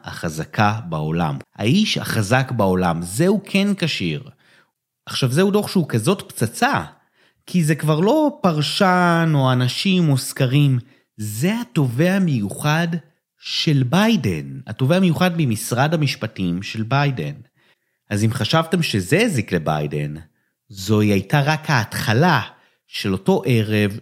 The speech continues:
שעלול בשביל ביידן להיות נקודת מפנה בבחירות לנשיאות. אז ביידן, אה, בעצם כך פתח את מסיבת עיתונאים שבאה לתקן את נזקי הדוח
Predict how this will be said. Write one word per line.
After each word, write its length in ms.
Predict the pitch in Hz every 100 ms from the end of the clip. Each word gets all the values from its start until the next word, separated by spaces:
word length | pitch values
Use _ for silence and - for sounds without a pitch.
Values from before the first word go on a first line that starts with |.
| -
שעלול 920 | - - 87 90 120 214 131 78 71 - _ _
בשביל 340 | - 85 - 92
ביידן 480 | 90 143 160 160 143
להיות 440 | 95 90 139 156
נקודת 800 | 123 104 - - 85 104 170 - -
מפנה 720 | 113 98 - 104 92 110 151 - - _ _ _ _
בבחירות 960 | 104 101 - - 95 90 131 139 - - _
לנשיאות. 840 | 98 87 85 - 92 92 78 - - _ _ _ _ _ _ -
אז 180 | 113
ביידן, 600 | 120 170 196 196 202 196 190 - 123
אה, 180 | 127 127 -
בעצם 580 | 117 123 156 147 170 156 151
כך 240 | 165 165
פתח 460 | - 127 143 139 - -
את 140 | 127
מסיבת 380 | 123 - 117 127
עיתונאים 460 | 131 120 110 120 113
שבאה 320 | 113 110 143
לתקן 800 | 131 131 120 - 208 202 92 85 -
את 120 | 107 -
נזקי 540 | 104 95 - - 151
הדוח 520 | 143 95 90 92 -